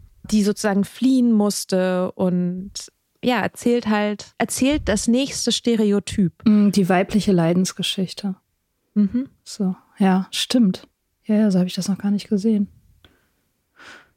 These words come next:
Speaker 2: Ja, right. Ja, sie macht das ein bisschen extremer, als wir das, als wir die Energie dafür hätten <laughs> in so einer Situation. <laughs> Sie täuscht ihren eigenen Tod vor und so. Ähm, es gibt ja auch einen Film, den ich, den ich auch in dieser Hinsicht ziemlich gut finde,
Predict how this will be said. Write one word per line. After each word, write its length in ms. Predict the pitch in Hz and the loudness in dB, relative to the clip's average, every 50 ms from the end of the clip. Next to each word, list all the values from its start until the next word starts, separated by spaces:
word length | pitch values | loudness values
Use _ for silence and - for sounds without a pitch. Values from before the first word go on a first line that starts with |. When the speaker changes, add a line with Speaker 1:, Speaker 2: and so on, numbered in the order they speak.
| _ _ _ _ _ _ _ | _ _ _ _ _ _ _
Speaker 2:
Ja, 220 | - 180 180 170 170 170 | -6 -4 -4 -2 -2 -4
right. 480 | 180 196 196 190 190 190 - - - - - - - - | -4 -4 -4 -4 -4 -4 -2 -2 -4 -4 -6 -8 -2 0
Ja, 140 | 226 220 233 | 2 4 4
sie 100 | 208 233 | 4 4
macht 220 | 226 226 214 - | 2 2 0 -2
das 140 | 247 - - | -2 0 2
ein 80 | 240 226 | 2 2
bisschen 260 | 247 - - 247 349 | 0 0 -2 -2 -2
extremer, 580 | 311 196 - - - - 233 254 247 233 233 214 | -2 -2 -4 -6 -4 0 2 4 4 4 2 2
als 200 | 214 190 - - | 0 -2 0 0
wir 100 | 233 233 | 0 2
das, 360 | 233 226 - - - - - _ _ _ _ | 2 2 0 -2 -8 -12 -12 _ _ _ _
als 140 | - 220 - | -2 0 0
wir 80 | 254 226 | 2 2
die 100 | 233 - | 2 4
Energie 280 | 220 214 214 196 208 | 4 4 4 4 4
dafür 280 | 233 247 - - - 202 | 4 2 2 2 2 2
hätten 220 | 196 220 - 277 277 - | 2 2 2 2 2 4
<laughs> 60 | - | 4
in 100 | 311 320 | 2 2
so 120 | - - 277 | 4 4 2
einer 100 | 269 - | 2 2
Situation. 680 | - - - - - 294 262 - 392 - - - - - - - 370 - - - 381 - | 0 0 0 0 0 2 2 0 0 0 2 0 0 0 0 -2 -2 -2 -2 -2 -4 -4
<laughs> 420 | - - - - - - - - - | -2 -4 -4 -4 -4 -4 -6 -8 -12
Sie 120 | - - - | -16 -6 0
täuscht 280 | - 214 196 214 - | 2 2 2 2 2
ihren 100 | 220 202 | 0 2
eigenen 520 | 214 196 190 185 185 190 190 190 190 - - _ _ _ | 2 2 2 2 2 2 2 2 0 -2 -6 _ _ _
Tod 240 | - - 233 233 226 | -2 0 0 0 0
vor 260 | - - 226 214 208 208 | 0 0 2 2 2 2
und 100 | 220 - | 2 0
so. 100 | 226 233 - - - - - - - - - _ _ - | 0 0 -2 -6 -10 -10 -10 -10 -12 -16 -20 _ _ 0
Ähm, 440 | 226 202 202 202 202 196 196 196 - - _ _ _ _ _ _ _ _ _ _ _ - - - - - | 2 2 4 4 4 2 2 0 -2 -6 _ _ _ _ _ _ _ _ _ _ _ -12 -10 -10 -6 -4
es 120 | - 180 - | -2 0 0
gibt 160 | 220 202 - | 0 0 2
ja 120 | 277 - | 2 2
auch 100 | - 214 | 2 2
einen 100 | 220 214 | 2 0
Film, 440 | - - - 240 233 240 240 240 220 - _ - | 0 0 0 2 2 4 2 2 0 -2 _ 0
den 120 | 220 202 | 2 2
ich, 220 | 202 - - - - _ - - _ _ _ _ _ - | 0 -2 -4 -10 -16 _ -20 -20 _ _ _ _ _ 0
den 100 | 208 208 | 2 2
ich 200 | 196 - - 196 | 2 0 -2 -4
auch 100 | - 220 | -2 2
in 80 | 214 | 2
dieser 180 | 214 208 196 202 | 2 2 4 4
Hinsicht 320 | 180 190 196 208 185 - - | 4 4 4 2 0 -2 -2
ziemlich 320 | - 202 196 180 - - | 0 2 2 2 0 -2
gut 160 | - 214 - | -4 -4 -2
finde, 440 | - - 214 208 208 214 214 214 220 | 0 0 2 4 4 4 2 2 0